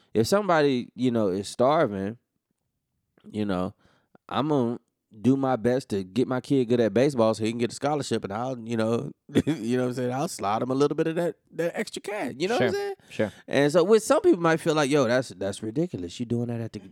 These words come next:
Speaker 1: expense of your kid's education?"
Speaker 2: Right.
Speaker 1: And things like that. This is the thing. Like, I didn't grow up, you know, I had loans for college, and it took
Speaker 2: Right.
Speaker 1: me a long freaking time to pay 'em off.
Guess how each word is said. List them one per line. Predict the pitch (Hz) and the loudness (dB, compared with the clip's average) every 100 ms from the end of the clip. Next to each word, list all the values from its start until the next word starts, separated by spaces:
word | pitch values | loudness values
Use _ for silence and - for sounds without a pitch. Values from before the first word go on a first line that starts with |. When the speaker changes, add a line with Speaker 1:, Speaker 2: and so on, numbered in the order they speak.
| - | -16
Speaker 1:
expense | 101 98 95 113 123 | -14 -14 -6 -6 -6
of | 113 | -6
your | 110 117 | -6 -4
kid's | 131 120 | -4 -4
education?" | 117 107 135 143 156 151 - - | -4 -6 -4 -6 -6 -10 -12 -6
Speaker 2:
Right. | 82 71 _ | -6 -6 _
Speaker 1:
And | - | -4
things | 131 131 | -2 0
like | 131 | 0
that. | 139 135 - _ _ _ _ _ | -2 -2 -6 _ _ _ _ _
This | 120 139 143 | -6 -4 -4
is | |
the | 135 139 | -4 -2
thing. | 151 156 131 110 92 | 0 0 0 -2 -4
Like, | 101 92 - _ _ _ | -4 -4 -8 _ _ _
I | 92 147 | 2 4
didn't | 180 165 151 147 | 4 2 2 2
grow | 127 156 165 | 6 8 8
up, | 123 107 90 - _ _ - _ _ _ _ - _ _ - | 6 4 0 -10 _ _ -20 _ _ _ _ -20 _ _ -6
you | 117 | -4
know, | 107 | 0
I | 95 180 | 2 4
had | 165 95 | 4 2
loans | 104 139 113 95 85 - _ _ _ | 4 4 4 -2 -10 -20 _ _ _
for | - | -10
college, | 107 110 101 92 | -4 -2 -2 -6
and | 95 | -6
it | |
took | - | -2
Speaker 2:
Right. | 87 85 | 0 0
Speaker 1:
me | 85 | -4
a | |
long | 101 127 147 147 | 0 2 2 0
freaking | 156 143 | -4 -4
time | 147 143 | -4 -4
to | |
pay | 135 147 | -2 -2
'em | 143 | 0
off. | 135 107 | 0 0